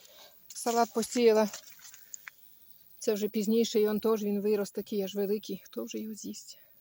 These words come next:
Цей ще меншенький хоч. Помідори вже є. Помідори вже є. Гарненьке сонечко не дає зняти. Є помідори вже.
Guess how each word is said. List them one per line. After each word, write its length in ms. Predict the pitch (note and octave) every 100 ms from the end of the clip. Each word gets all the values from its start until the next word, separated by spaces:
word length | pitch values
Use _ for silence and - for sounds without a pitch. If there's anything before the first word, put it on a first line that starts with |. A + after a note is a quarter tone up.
| -
Цей 180 | - G3+
ще 180 | -
меншенький 540 | G3 G#3 G#3+ F#3+ G3 F3
хоч. 200 | - F#3 - - - - - - - - -
Помідори 500 | A#3 A#3+ A#3 B3 A#3
вже 180 | G#3 A3+
є. 280 | A3 A3 F#3 - - - - _ _ - _ - - _
Помідори 520 | - A3 A3 G#3+ G3+ G3+
вже 200 | G3+ G3
є. 280 | G3 G3 - - _ _ _ _ _ _ - - - _ - - - -
Гарненьке 540 | G3 G#3 G#3 G#3 G#3+ G3+
сонечко 720 | - B3+ A#3+ A3+ A3 - -
не 140 | A3 A3+
дає 340 | A3+ A#3+ A3+
зняти. 460 | A3 A3+ A3 G3 - - - - - _ _ _ _ _ _ _ A3+
Є 220 | A3+ A3+
помідори 600 | A3 G#3+ G#3 B3 A#3+ A3+
вже. 400 | A3 G#3+ A3